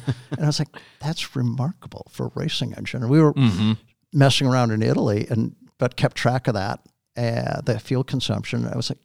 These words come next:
Speaker 2: "God, we're getting, like, fifteen miles per gallon with a racing car. This is unheard of." And we're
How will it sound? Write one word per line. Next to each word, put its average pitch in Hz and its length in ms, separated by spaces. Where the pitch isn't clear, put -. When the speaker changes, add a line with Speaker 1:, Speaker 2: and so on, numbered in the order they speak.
Speaker 2:
"God, 214 220
we're - 80
getting, 170 220
like, - 220
fifteen 175 460
miles 120 280
per - 180
gallon 127 440
with - 120
a - 120
racing - 400
car. - 220
This - 220
is 185 200
unheard 131 420
of." - 200
And 131 140
we're 131 180